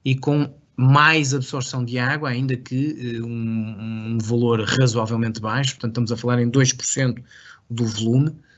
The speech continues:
eh, com uma classificação B S dois D zero, em que também temos, eh, ausência de gotejamento e também não propagamos a, a chama,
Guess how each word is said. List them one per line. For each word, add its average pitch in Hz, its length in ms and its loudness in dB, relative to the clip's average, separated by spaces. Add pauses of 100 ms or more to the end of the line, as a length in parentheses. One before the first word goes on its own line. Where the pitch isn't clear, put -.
(460)
eh, 139 320 6
com 151 180 4
uma 147 120 4
classificação 139 960 2
B 143 220 4
S 135 240 2
dois 131 340 2
D 123 160 2
zero, 131 420 2 (480)
em 131 160 -2
que 123 140 -8
também 131 300 2
temos, 123 600 0
eh, 113 280 -6
ausência 120 420 0
de 117 60 -4
gotejamento 123 600 0
e 110 40 -8
também 120 240 0
não 117 100 0
propagamos 113 560 -2
a, 107 220 -4 (100)
a 110 60 -6
chama, 120 440 -2